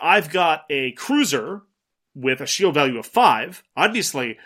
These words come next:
I'm not gonna be able to hit it with D six weapons very much because they're just gonna be hitting on, on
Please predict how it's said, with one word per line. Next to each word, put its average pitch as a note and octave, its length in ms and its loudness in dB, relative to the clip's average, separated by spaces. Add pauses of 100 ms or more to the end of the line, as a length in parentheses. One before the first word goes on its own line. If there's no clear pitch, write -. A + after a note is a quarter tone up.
(220)
I'm D3+ 140 0
not G#3+ 180 2
gonna G3+ 100 2
be F#3+ 60 -4
able F3 140 -2
to D3 60 -2
hit A#3 160 2
it F3 120 -2
with C3+ 140 -8
D D#3 100 -12
six - 280 -6
weapons C3 300 -6
very A2+ 200 -6
much B2+ 300 -6
because C#3+ 580 -2
they're A#2+ 260 -8 (120)
just - 180 -10
gonna C#3 100 -2
be C3+ 80 -4
hitting D3+ 180 2
on, D3+ 420 -2
on D3+ 600 -4